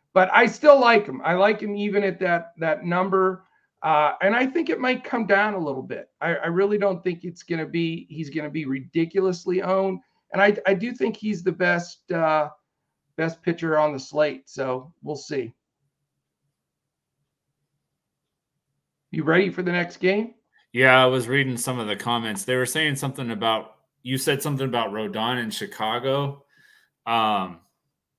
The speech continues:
Speaker 2: and they were wondering what you meant by that because he's with San Francisco.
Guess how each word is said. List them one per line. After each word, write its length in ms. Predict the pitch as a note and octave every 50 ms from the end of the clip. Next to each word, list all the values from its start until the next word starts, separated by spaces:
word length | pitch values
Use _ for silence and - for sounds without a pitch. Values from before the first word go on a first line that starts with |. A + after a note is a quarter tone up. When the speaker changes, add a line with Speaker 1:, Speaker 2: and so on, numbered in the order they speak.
| _ _ _ - _ _ _ _ - - - _ _ _ -
Speaker 2:
and 140 | A#2 A2
they 80 | A2+ A#2
were 140 | A#2 G#2+ G#2
wondering 300 | G#2 A2+ A2+ A2+ G#2+ G#2
what 200 | G#2 G#2+ G#2 F#2+
you 100 | G2 G#2
meant 240 | G2+ G2 F#2+ F#2+ F#2+
by 80 | F#2 F2+
that 220 | F#2 F#2 F#2 F2
because 400 | F#2+ F2+ - A2 G2+ F#2+ - -
he's 220 | A2+ A2+ A#2 A2
with 140 | G#2 G2+ G2
San 200 | G2 - A2 G2
Francisco. 600 | F#2+ F#2+ F#2+ F#2+ - G2 F#2+ F#2+ - - F2+ D#2+